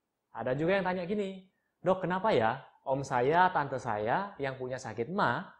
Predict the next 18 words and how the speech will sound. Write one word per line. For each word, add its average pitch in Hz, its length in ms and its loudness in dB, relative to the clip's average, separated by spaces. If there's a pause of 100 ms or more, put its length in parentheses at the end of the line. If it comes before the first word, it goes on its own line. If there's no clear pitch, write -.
(220)
ketika 156 320 0
berpuasa 139 480 2
sakit 170 320 -2
ma-nya 165 240 -4
sembuh? 147 640 -8
Tapi 214 640 -2 (240)
teman 143 320 0
saya 190 160 2
justru 170 240 -2
kok 180 160 0
tambah 139 240 2
parah 180 240 2
ya, 110 240 0
malah 139 240 2
masuk 143 240 0
rumah 135 160 -2
sakit." 135 400 2 (640)
Nah, 135 240 -4